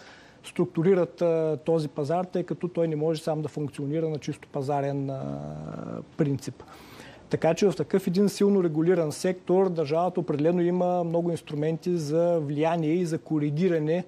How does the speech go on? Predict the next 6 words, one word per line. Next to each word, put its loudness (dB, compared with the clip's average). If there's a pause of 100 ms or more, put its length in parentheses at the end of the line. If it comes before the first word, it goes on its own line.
(500)
на 0
поведението 0
на, -2 (460)
на -6
играчите -4
на, -6